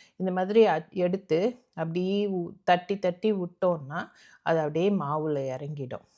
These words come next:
So, இது வந்து, ம், அலுமினியம் நான்ஸ்டிக் தான் இது. பாருங்க. அதுக்கப்புறம் அந்த அச்சுலேருந்து வெளியே வந்த உடனே, அந்த அச்சை வந்து திரும்பி எண்ணெயிலே வச்சிடுங்க. எண்ணெயிலே அது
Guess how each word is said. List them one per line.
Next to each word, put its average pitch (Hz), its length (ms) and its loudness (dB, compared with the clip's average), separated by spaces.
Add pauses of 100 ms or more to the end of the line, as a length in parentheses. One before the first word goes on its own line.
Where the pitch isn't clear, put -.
(200)
So, 226 200 4
இது 208 240 6
வந்து, 220 560 0 (340)
ம், 165 600 -6
அலுமினியம் 196 680 2 (100)
நான்ஸ்டிக் 180 640 -2
தான் 175 200 2
இது. 165 420 -2 (680)
பாருங்க. 160 400 -8 (760)
அதுக்கப்புறம் 214 520 6
அந்த 233 200 6
அச்சுலேருந்து 233 600 2
வெளியே 214 320 2
வந்த 180 320 -2
உடனே, 160 200 -6
அந்த 214 280 0
அச்சை 240 380 2
வந்து 214 500 0 (260)
திரும்பி 247 440 4
எண்ணெயிலே 208 540 2
வச்சிடுங்க. 160 720 -2
எண்ணெயிலே 196 460 0
அது 190 180 2